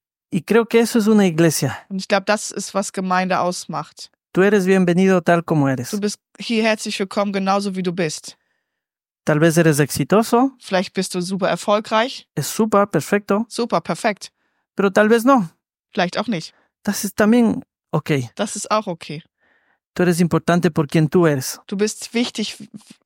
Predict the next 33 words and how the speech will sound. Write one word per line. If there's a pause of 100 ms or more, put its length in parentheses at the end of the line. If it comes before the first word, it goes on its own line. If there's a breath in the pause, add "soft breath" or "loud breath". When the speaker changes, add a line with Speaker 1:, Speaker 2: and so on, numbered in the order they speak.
Speaker 2:
äh,
für
das,
was
d-,
wer
du
bist. (320)
Speaker 1:
Y
juntos (200 soft breath)
Speaker 2:
Und
zusammen (800)
Speaker 1:
caminamos. (380)
Speaker 2:
gehen
wir
zusammen. (1200 soft breath)
Speaker 1:
Juntos
encontramos
esta
sanidad
para
nuestra
vida.
Speaker 2:
Und
gemeinsam
f-, (240)
finden
wir
diese
Heilung
für
unser
Leben.